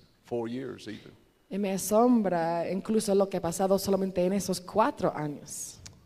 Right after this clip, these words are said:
Speaker 1: I've enjoyed watching as these men of God has led.
Speaker 2: Me, yo he disfrutado observar mientras veo a estos hombres de Dios dirigir.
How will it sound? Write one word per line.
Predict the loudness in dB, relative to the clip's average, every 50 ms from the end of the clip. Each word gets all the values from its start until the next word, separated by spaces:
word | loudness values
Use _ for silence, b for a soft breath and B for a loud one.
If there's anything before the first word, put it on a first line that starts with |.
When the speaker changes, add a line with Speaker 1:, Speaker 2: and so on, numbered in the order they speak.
| _ 0
Speaker 1:
I've | 0 2 2 2
enjoyed | 0 -2 0 2 4 6 6 8 8 6 6 4 2
watching | 2 4 4 6 6 4 0 -2 -2 -2 -2 -2 -4 -4 -4
as | -2 -2 -2 -4 -6 -8 -8 -12 b b b b b b b b b b b b 0
these | 0 0 2 0 -2 -2
men | -2 0 0
of | -2 -2 0 2
God | 4 6 6 6 4 4
has | 0 -2 -4 -4
led. | 2 6 6 8 8 8 8 6 4 0 -6 -12 -12 -14 B B B B B B B B B B B B B B _ -4
Speaker 2:
Me, | -2 0 0 0 0 0 0 -2 -2 -4 -6 -4
yo | 0 2 4 4
he | 4
disfrutado | 4 2 2 2 2 0 2 2 4 4 4 6 6 6 6 6 6 4 2 0 -4 -8 -10 -4 -2
observar | -2 -2 -2 -2 -2 -2 -2 -2 -2 -2 -2 0 0 0 0 0
mientras | 0 0 0 -2 -2 -2 0
veo | 2 4 6 8 8 8 8
a | 6
estos | 4 2 0 -2 -2
hombres | 2 2 4 4 4 4 4 2 2 2
de | 0 0 2
Dios | 6 8 8 8 8 6 2 -2 -6 B B B B B -6
dirigir. | 0 2 2 4 4 2 2 -2 -4 -2 0 2 2 2 0 -2 -8 -12 -14